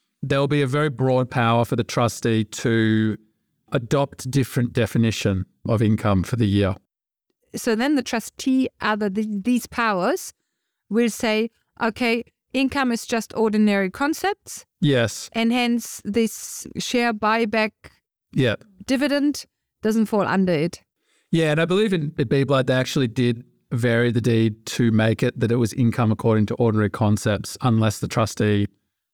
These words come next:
Speaker 1: resolves otherwise. So I think it's pretty clear what their plan was.
Speaker 2: I quite admire the criminal,
Speaker 1: <laughs>
Speaker 2: it's not criminal energy, but I quite admire their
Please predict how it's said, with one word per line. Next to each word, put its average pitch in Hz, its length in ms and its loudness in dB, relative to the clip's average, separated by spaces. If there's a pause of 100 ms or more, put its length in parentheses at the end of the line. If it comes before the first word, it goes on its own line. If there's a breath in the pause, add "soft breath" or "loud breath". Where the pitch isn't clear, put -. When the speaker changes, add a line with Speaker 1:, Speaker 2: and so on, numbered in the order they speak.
(260)
Speaker 1:
resolves 110 520 0
otherwise. 101 680 0 (280)
So 110 520 0 (480)
I 131 40 -4
think 170 160 0
it's 151 80 -2
pretty 143 160 -2
clear 120 260 0
what 110 120 0
their 107 100 0
plan 107 360 2
was. 104 520 0 (120)
Speaker 2:
I 440 120 2
quite 453 300 0
admire 233 500 0
the 208 160 -2
criminal, 208 400 0 (220)
Speaker 1:
<laughs> 185 200 -4
Speaker 2:
it's 220 220 -2
not 403 180 -2
criminal 277 480 0
energy, 247 460 0
but 214 180 -2
I 226 80 0
quite 381 320 -2
admire 214 520 0
their 185 420 0